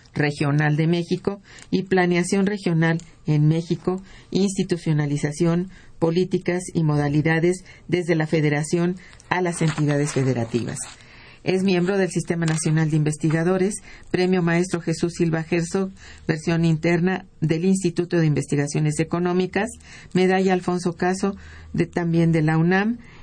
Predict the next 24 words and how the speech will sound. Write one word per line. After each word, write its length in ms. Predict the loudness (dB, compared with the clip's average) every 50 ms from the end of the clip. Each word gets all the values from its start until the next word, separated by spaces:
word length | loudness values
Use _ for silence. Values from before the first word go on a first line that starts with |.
| -6 -2
y 160 | 2 2 2
obtuvo 480 | 2 0 -2 -4 -2 -2 0 0 0 0
la 100 | 0 0
distinción 580 | 0 -4 -2 0 0 0 2 2 2 2 2
Universidad 560 | 2 2 4 2 2 0 0 0 2 2 2
Nacional 600 | 2 2 0 0 0 0 2 4 4 2 2 0 -4 -12 -20 -18 -6
para 180 | -2 -2 -2 0
Jóvenes 460 | -2 -2 -2 0 0 0 0 0 -2
Académicos 680 | -4 -2 0 0 2 2 0 0 -2 -4 -8 -8 -6 -4
en 140 | -2 0
el 140 | 0 2 2
año 320 | 2 2 2 2 0 -2 -4 -12 -20 -20 -14 -6
dos 240 | -4 -4 -2 2 2
mil. 300 | 2 2 2 -2 -4 -6 -12 -20 -20 -20 -20 -20 -4 -4
Es 180 | -4 -2 0 0
autor 360 | 0 0 2 0 0 2 2
de 100 | 2 2
dos 160 | 2 2 2
libros 320 | 0 0 2 0 0 2 2
individuales, 720 | 2 4 4 4 4 4 4 2 2 2 2 2 0 0 -2 -6 -18 -20 -20 -18 -6 -2
dos 160 | -2 0 2
libros 280 | 0 2 2 2 2 2
de 120 | 0 -2
texto, 500 | -2 -2 -4 -4 -4 -4 -6 -6 -6